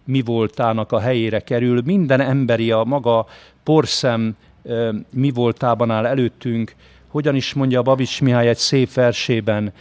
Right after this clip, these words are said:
„Mi kicsiny minden emberi történés. Mi kicsiny minden emberi történés.” Olyan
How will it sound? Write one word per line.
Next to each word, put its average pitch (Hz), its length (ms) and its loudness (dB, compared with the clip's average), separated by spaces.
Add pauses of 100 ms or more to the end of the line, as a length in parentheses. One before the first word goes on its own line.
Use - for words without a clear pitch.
(160)
„Mi 156 560 2
kicsiny 123 600 0
minden 123 480 2
emberi 107 500 -2
történés. 98 1040 -6 (140)
Mi 160 480 2
kicsiny 123 500 -2
minden 110 320 0
emberi 101 380 0
történés.” 104 640 -6 (380)
Olyan 156 580 4